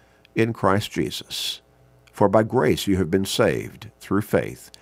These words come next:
and that not of yourselves, it is the gift of God,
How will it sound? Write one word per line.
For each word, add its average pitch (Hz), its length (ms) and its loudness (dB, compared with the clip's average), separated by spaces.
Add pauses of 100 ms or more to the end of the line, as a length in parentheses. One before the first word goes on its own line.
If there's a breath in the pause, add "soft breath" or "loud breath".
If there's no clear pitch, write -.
(440 soft breath)
and 82 140 -2
that 143 180 6
not 151 200 4
of 143 100 0
yourselves, 107 540 2
it 92 100 0
is 82 140 -2
the 95 80 0
gift 87 280 -2
of 104 120 -6
God, 57 440 -4